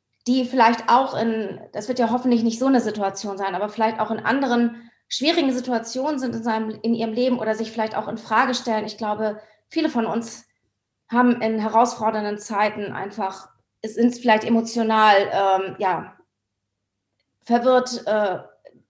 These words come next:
haben vielleicht keinen Mut, keine Kraft und so weiter. Und ihnen zu zeigen, es gibt immer einen Weg. Also aufgeben gibt es nicht. Und, ähm,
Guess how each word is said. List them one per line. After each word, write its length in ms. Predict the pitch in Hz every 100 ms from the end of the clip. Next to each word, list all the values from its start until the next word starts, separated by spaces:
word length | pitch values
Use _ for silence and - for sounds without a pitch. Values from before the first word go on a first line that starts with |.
| _
haben 260 | - 254 247
vielleicht 260 | 254 233 233
keinen 180 | 247
Mut, 200 | 240 262
keine 180 | - 226
Kraft 320 | - 240 240
und 120 | - 220
so 120 | 196
weiter. 400 | 202 208 214 196 - - - _ _ -
Und 160 | 226
ihnen 160 | 240 247
zu 160 | 247
zeigen, 340 | 233 247 233 220
es 120 | 226
gibt 160 | 254 -
immer 200 | 269 233
einen 240 | 214 214
Weg. 480 | 190 156 - - _ _
Also 360 | 202 196 208 -
aufgeben 520 | 233 262 - 240 226
gibt 240 | 240 269 262
es 180 | 240
nicht. 380 | 233 214 214 -
Und, 400 | 202 196 190 -
ähm, 400 | 196 185 185 190